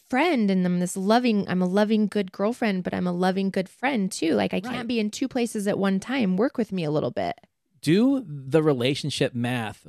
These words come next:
Speaker 2: buddy, right?
Speaker 1: Yeah.
Speaker 2: If you piss off your girlfriend because you're saying that she's too, uh, invested in this friendship and not enough in you,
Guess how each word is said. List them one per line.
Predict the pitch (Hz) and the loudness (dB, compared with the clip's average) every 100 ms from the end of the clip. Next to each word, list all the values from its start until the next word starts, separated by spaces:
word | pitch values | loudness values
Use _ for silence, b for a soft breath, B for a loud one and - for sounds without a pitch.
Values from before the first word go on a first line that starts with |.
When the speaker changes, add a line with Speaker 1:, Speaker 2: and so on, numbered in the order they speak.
| 120 | -10
Speaker 2:
buddy, | 113 98 101 104 - | -8 -6 -8 -10 -14
right? | - 117 120 | -8 -6 -4
Speaker 1:
Yeah. | 147 143 151 _ | -4 -6 -10 _
Speaker 2:
If | - 117 | -12 -6
you | 156 | -4
piss | 202 202 196 | -2 -2 -2
off | 190 175 | -2 0
your | 165 | 0
girlfriend | 147 131 135 - 160 185 226 - _ _ _ _ _ _ _ _ | 0 0 0 -2 -2 0 -2 -6 _ _ _ _ _ _ _ _
because | 143 135 135 131 | -4 0 0 2
you're | 131 127 | 0 -2
saying | - 139 135 | -2 -2 0
that | 123 | -2
she's | - 135 - | 0 -2 -2
too, | - 160 143 135 127 - _ _ - | 0 4 6 4 2 -2 _ _ -6
uh, | 127 | -4
invested | 143 135 147 143 156 | -2 0 0 0 -2
in | 139 | -2
this | 127 | -2
friendship | - 131 147 131 | -2 -2 -2 -4
and | |
not | 123 127 | -2 -2
enough | 127 120 | -2 -2
in | 117 | -2
you, | 113 107 120 180 | 0 0 0 0